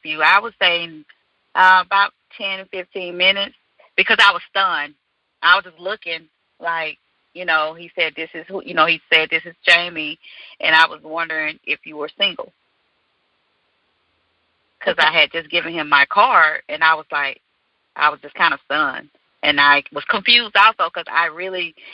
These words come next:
Speaker 1: I guess, didn't wanna flatter myself, and I was just like, "Well, who wants to know?" You know, I thought maybe he was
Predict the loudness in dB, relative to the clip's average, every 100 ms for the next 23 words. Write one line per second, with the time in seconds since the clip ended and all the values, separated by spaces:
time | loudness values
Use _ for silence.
0 | -20 -20 -20 _ _ 0 2 2 -2 -2
1 | -2 -2 0 2 4 4 0 0 0 2
2 | 2 0 0 0 -2 -2 -2 -6 -10 -14
3 | -14 -10 -10 -10 -10 -8 -6 -6 -2 2
4 | 6 6 6 2 2 -2 -4 -6 -8